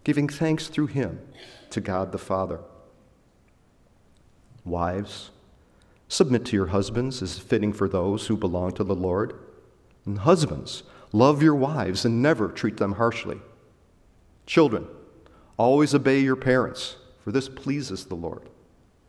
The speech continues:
Fathers, don't aggravate your children, or they will become discouraged. Slaves, obey your earthly masters in everything you do.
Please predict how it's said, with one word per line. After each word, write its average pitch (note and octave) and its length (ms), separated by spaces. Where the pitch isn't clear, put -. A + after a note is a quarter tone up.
Fathers, F#2+ 400
don't A2 280
aggravate A2+ 520
your F#2 120
children, E2 360
or F#2+ 120
they G2 140
will G#2+ 340
become E2+ 320
discouraged. F2 600
Slaves, - 800
obey B2 300
your A2 200
earthly C3 320
masters A2+ 580
in F#2+ 220
everything A#2 520
you G#2 160
do. F#2+ 320